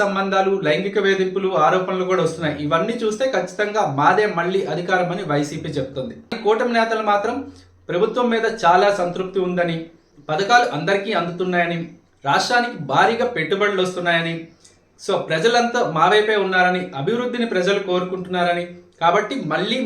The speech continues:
మాదే అధికారం, పదిహేను ఏళ్ల పాటు మాదే అధికారం అని టీడీపీ కూటమి నేతలు చెప్తున్నారు.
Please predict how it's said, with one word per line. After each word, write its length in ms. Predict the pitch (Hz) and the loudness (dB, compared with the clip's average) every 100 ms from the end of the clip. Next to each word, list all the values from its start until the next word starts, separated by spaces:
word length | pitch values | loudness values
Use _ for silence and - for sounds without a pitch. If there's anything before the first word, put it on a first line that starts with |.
| 180 | 2
మాదే 220 | 185 214 202 | 4 6 4
అధికారం, 320 | 196 196 143 135 | 2 2 0 -2
పదిహేను 400 | - 190 220 214 214 | -2 0 0 -2 -2
ఏళ్ల 120 | 220 214 | 0 0
పాటు 180 | 208 196 156 | 0 -2 0
మాదే 220 | 175 202 190 | 2 2 2
అధికారం 360 | 180 180 170 160 | 2 2 2 0
అని 100 | 277 - - _ _ _ - | -6 -8 -18 _ _ _ -8
టీడీపీ 340 | 233 233 233 226 | -4 -2 -4 -2
కూటమి 300 | 214 208 196 | 2 2 0
నేతలు 260 | 190 175 202 | -2 -2 -2
చెప్తున్నారు. 400 | 180 165 156 135 | -2 -2 -4 -4